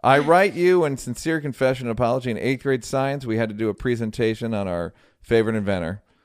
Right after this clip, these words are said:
I picked George Washington Carver, and when showtime came, I put shoe polish on my face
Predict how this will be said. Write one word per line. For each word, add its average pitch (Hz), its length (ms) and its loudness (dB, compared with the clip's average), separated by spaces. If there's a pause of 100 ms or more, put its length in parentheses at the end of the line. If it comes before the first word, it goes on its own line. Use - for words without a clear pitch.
(120)
I 127 160 6
picked 135 460 0
George 160 300 2
Washington 147 420 0
Carver, 135 340 0
and 120 120 -2
when 120 120 -2
showtime 127 680 2
came, 92 420 -4 (480)
I 113 140 4
put 113 260 0
shoe 208 300 0
polish 170 420 4
on 123 140 2
my 101 160 2
face 143 600 0